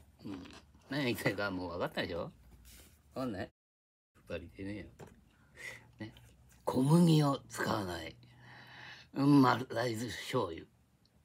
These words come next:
特選。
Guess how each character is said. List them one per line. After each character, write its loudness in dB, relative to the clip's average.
特 -4
選。 -4